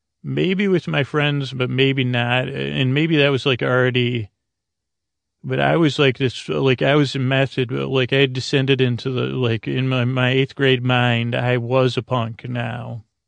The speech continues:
And I literally looked like I just rolled out of the West Village and straight into Syracuse, New York, into an eighth grade dance, 'cause I was already, like, very pale skinned, and,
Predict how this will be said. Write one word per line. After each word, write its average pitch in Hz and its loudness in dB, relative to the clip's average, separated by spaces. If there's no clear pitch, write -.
And 127 0
I 139 4
literally 143 4
looked 131 2
like 120 -2
I 127 0
just 120 -6
rolled 131 2
out 120 4
of 117 -2
the 117 -6
West 120 -2
Village 120 2
and 120 -4
straight 131 0
into 117 0
Syracuse, 127 -4
New 127 -2
York, 127 0
into 123 -4
an 123 -6
eighth 127 -2
grade 120 -6
dance, 123 -2
'cause 127 -6
I 143 0
was 143 -2
already, 147 4
like, 127 0
very 131 2
pale 131 -2
skinned, 127 -2
and, 113 -8